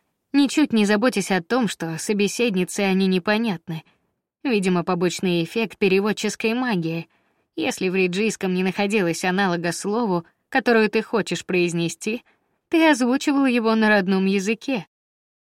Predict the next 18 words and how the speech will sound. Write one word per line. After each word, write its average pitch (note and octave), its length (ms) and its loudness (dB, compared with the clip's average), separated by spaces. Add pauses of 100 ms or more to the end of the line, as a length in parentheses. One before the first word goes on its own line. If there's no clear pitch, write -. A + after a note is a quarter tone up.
(440)
Но C4+ 80 -4
я G#3 180 0
подозревала, F3+ 720 0
что A#3+ 200 -6
не A#3 280 0
это F3+ 200 -2
заставило F3+ 520 -2
Навинию F3+ 640 -2 (360)
замешкаться G#3 680 -2
с - 100 -4
ответом. E3 520 -6 (1040)
Третий F#3+ 380 0
удар F#3 280 2
Марии F3+ 420 2
заставил G#3 520 0
прозрачную G#3 720 2
стенку A3+ 440 -2
барьера F#3+ 600 -2